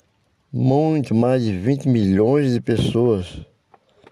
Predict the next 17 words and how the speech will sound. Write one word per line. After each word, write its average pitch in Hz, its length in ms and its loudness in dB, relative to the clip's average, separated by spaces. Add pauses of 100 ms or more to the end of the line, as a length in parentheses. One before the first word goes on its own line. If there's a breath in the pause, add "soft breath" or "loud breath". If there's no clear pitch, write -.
(600 soft breath)
fugindo 123 640 -2
e 127 60 0
vivendo 113 400 0
em 110 120 0
condições 95 1000 -4 (320)
extremamente 104 1000 -2
inseguras. 92 560 -10 (1300 loud breath)
Pior 131 240 2
é 156 140 4
que 139 180 2
o 123 80 2
número 139 560 0 (140)
cresce 107 480 0 (500)
rapidamente. 101 840 -2 (1080 loud breath)
Como 151 340 0
resultado 104 680 0
da 90 380 0